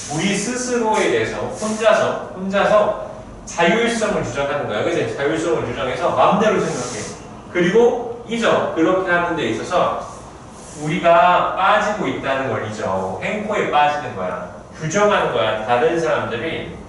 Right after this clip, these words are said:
우리가 그들이 되기를 원하는 방식으로 규정해. 조선족은 다 그래. 베트남 사람 다 그래. 이렇게 규정해 버리는 거야. 우리 마음대로 자율성을 주장해가지고.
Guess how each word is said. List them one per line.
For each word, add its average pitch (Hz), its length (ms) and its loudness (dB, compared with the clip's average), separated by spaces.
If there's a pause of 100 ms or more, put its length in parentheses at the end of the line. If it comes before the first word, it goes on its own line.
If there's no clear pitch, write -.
(380)
우리가 170 840 2
그들이 190 360 4
되기를 156 340 0
원하는 160 360 2
방식으로 120 400 -4
규정해. 123 300 -6 (260)
조선족은 151 580 -2
다 113 180 -8
그래. 113 220 -4
베트남 120 340 -4
사람 - 240 -4
다 113 200 -6
그래. 107 160 -6
이렇게 - 240 -4 (380)
규정해 156 340 2
버리는 - 260 -2
거야. - 140 -6
우리 151 140 -2
마음대로 - 400 2
자율성을 127 500 -2
주장해가지고. 95 520 -6